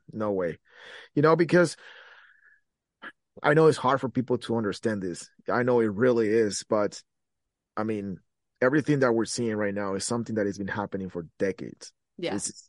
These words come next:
Speaker 1: it's, it's, it is, it is, it is, this is the result of a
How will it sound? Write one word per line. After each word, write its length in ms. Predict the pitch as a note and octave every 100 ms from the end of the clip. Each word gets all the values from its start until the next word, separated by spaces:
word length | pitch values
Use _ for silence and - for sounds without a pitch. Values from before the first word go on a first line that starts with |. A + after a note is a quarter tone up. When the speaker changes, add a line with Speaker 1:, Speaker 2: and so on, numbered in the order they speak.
| -
Speaker 1:
it's, 240 | G#2+ - -
it's, 240 | A2+ G2+ -
it 140 | A#2
is, 240 | A2+ - -
it 140 | A2+
is, 200 | A#2 G2
it 280 | G#2 - A#2
is, 160 | B2
this 200 | A2 C3
is 100 | C3+
the 120 | C3 B2
result 600 | G2 - C3 D3+ E3+ -
of 140 |
a 60 | -